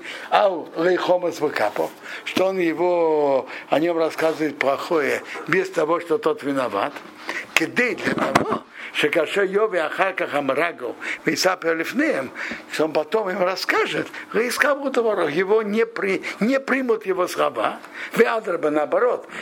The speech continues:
и Хиху Алпонов, его выговорят. Обе-, обывадик Шеира, Шеискабу Дворов, Вегамейм Рейра Коуну Харпо, а когда он увидит, что его словам не верят, не принимают,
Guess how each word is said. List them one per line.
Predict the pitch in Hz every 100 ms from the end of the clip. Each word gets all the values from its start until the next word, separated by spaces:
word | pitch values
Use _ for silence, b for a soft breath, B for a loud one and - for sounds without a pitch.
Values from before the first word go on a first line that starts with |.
| B
и | 170
Хиху | - 170 185 214 190
Алпонов, | 170 156 127 110 - - B B
его | 165 180
выговорят. | 190 151 117 95 90 - - - - - - - - - - B B B -
Обе-, | 123 139 135 113 B B B B - -
обывадик | 131 143 214 233 170 127
Шеира, | - 139 175 190 147
Шеискабу | 135 139 139 - 180 190 165
Дворов, | 151 127 156 127 101 - B B -
Вегамейм | 143 165 156 147 180 170 139
Рейра | 175 165 139
Коуну | 131 175 170 156 147 127
Харпо, | - 113 - 139 151 B B B
а | 117
когда | 147 185
он | 196
увидит, | 175 143 170 123 120 - B B
что | - 143
его | 147 175
словам | 165 - - 143 151 156 143 135
не | 143
верят, | 135 120 113 143 -
не | 147
принимают, | 147 131 131 113 95 113